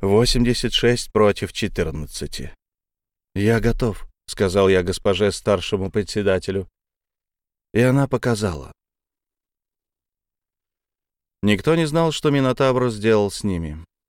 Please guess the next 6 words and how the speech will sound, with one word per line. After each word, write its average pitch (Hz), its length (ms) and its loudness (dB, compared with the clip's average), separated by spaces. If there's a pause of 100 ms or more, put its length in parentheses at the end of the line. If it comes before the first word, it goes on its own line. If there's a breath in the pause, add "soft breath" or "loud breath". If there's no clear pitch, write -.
(420)
Они 104 260 2
исчезли, 110 600 0 (320)
но 107 280 2
контрфункции 113 800 0
продолжили 98 600 0
жить. 92 400 -8